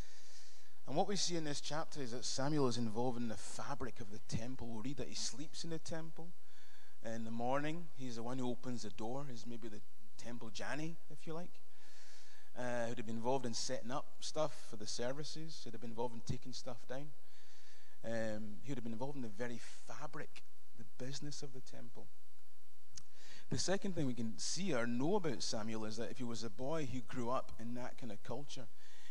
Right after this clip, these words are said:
he would have been steeped in the traditions, uh, o-, o-, of that culture. He would have known and memorized bits of the Bible as they had it then, the first five book-,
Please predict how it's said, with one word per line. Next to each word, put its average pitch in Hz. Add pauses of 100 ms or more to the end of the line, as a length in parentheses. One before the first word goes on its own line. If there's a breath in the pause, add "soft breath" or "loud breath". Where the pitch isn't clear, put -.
(140 loud breath)
he -
would 117
have -
been 113
steeped -
in 120
the 120
traditions, 123 (1000 soft breath)
uh, 117 (100)
o-, 107
o-, 123
of 113
that 117
culture. 110
He 123
would 117
have 113 (500 loud breath)
known 131
and 120
memorized 123 (100)
bits -
of 110
the 110
Bible 123 (280)
as 110
they 117
had 117
it 98
then, 113
the 110
first -
five 120
book-, 110